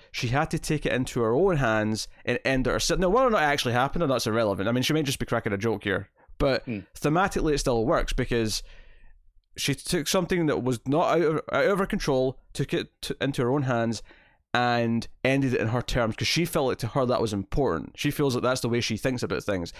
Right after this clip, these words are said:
Speaker 1: is that she
Speaker 2: Yeah.
Speaker 1: does it on her terms when she decides how she wants to. And she can't understand why everyone in her family are like, "No, no, we can't tell her, so she won't know. We'll, we'll have the burden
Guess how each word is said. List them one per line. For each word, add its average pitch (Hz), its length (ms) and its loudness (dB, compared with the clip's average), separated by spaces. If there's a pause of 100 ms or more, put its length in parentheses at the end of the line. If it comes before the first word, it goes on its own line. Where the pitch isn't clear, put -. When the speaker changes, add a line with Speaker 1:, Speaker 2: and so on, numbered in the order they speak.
(140)
Speaker 1:
is 110 140 -2
that 113 100 0
she 107 140 0
Speaker 2:
Yeah. 147 60 2
Speaker 1:
does 139 120 0
it 131 80 0
on 113 100 0
her 143 180 0
terms 127 500 0 (200)
when 117 260 -2
she 143 200 0
decides 113 600 -2 (320)
how 117 160 0
she 120 180 0
wants 113 360 -2
to. 85 240 -2 (520)
And 117 200 0
she 131 100 0
can't 156 220 0
understand 123 640 0 (220)
why 120 180 0
everyone 127 500 0 (100)
in 113 80 0
her 107 80 0
family 143 560 0
are 107 80 0
like, 107 140 0
"No, 135 100 2
no, 117 120 2
we 107 120 -2
can't 127 300 -2
tell 127 240 0
her, 101 240 0
so - 160 -4
she 117 120 -2
won't 107 200 0
know. 113 100 0
We'll, 143 240 2
we'll 185 160 4
have 160 200 0
the 143 60 0
burden 113 560 0